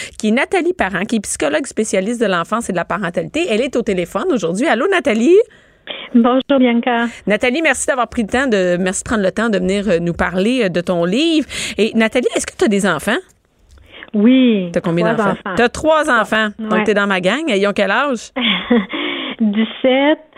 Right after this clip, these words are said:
Speaker 2: euh, il faut toujours que je réfléchisse, dix-sept, quatorze et neuf ans.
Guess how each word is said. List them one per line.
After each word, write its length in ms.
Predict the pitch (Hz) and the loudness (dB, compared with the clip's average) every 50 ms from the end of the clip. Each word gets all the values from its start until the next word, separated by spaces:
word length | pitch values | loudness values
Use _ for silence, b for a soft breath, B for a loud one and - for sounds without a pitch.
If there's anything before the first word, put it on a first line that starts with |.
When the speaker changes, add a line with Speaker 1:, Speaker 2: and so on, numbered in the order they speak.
| B B - - | B B -6 -2
Speaker 2:
euh, 720 | 202 202 196 196 196 196 196 196 202 202 196 196 196 196 214 247 - - _ _ | 0 2 4 4 4 4 2 2 2 2 0 0 -2 -4 -6 -8 -12 -16 _ _
il 120 | 220 214 208 | -6 -4 -2
faut 120 | - 208 | -2 -2
toujours 260 | - 202 185 202 208 | -2 -2 -2 0 0
que 20 | 202 | 2
je 40 | |
réfléchisse, 480 | 202 196 190 214 196 - - 254 262 254 - | 2 0 2 2 0 2 2 2 2 2 2
dix-sept, 600 | 240 214 202 233 233 233 - - 254 254 254 254 - | 0 2 2 2 0 0 0 0 -2 -2 -2 -4 -4
quatorze 600 | - 240 220 220 - 240 233 233 240 247 247 247 220 - - - | -2 -2 -2 0 0 2 4 4 4 4 2 0 -2 -4 0 2
et 120 | 220 220 | 4 4
neuf 200 | 214 208 202 180 | 4 4 2 0
ans. 100 | 185 160 | -2 -6